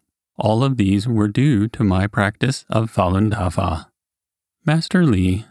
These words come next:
Dafa's founder, published Teaching the Fa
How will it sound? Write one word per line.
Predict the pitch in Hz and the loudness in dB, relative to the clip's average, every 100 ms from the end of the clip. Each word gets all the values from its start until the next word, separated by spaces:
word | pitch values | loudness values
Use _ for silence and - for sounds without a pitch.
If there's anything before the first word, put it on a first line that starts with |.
| _ - | _ -6
Dafa's | 104 92 101 90 | -2 -2 -2 -4
founder, | - 117 139 92 92 - _ | -2 0 0 0 -4 -6 _
published | - 143 139 101 - - - _ _ | -4 0 2 0 -2 -12 -20 _ _
Teaching | - 165 - 151 147 | -4 -2 0 0 0
the | |
Fa | 127 98 95 92 | 0 -2 -2 -2